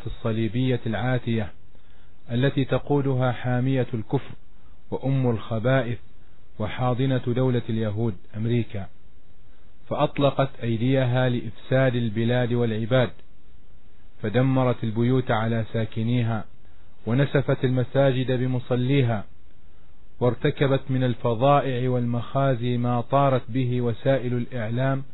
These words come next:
حتى خلص إلى العذارى في خدورهن، وصار أمرا مكشوفا معروفا معلنا تتبجح به ولا تبالي. ولا تزال فضائحها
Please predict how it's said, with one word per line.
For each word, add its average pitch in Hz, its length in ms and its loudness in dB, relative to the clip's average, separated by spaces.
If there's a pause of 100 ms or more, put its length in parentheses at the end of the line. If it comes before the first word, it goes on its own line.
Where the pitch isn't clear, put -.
(480)
حتى 135 520 2
خلص 139 460 2
إلى 123 220 0
العذارى 123 720 0
في 120 100 0
خدورهن، 110 640 -2 (1000)
وصار 147 520 4
أمرا 147 240 4
مكشوفا 120 920 2 (120)
معروفا 123 840 0
معلنا 127 600 2 (600)
تتبجح 151 680 4
به 156 360 8
ولا 131 260 6
تبالي. 107 520 2 (920)
ولا 135 260 6
تزال 143 500 4
فضائحها 131 1000 2